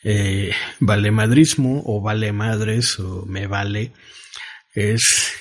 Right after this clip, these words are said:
una expresión que se utiliza para marcar una muy notoria indiferencia.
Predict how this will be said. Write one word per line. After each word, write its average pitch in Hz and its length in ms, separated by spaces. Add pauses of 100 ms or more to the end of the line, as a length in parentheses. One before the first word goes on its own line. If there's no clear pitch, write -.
(320)
una 117 580 (240)
expresión 117 460
que 131 80
se - 120
utiliza 113 420
para 101 340
marcar 101 420
una 117 480 (1080)
muy 117 340
notoria 123 500
indiferencia. 104 920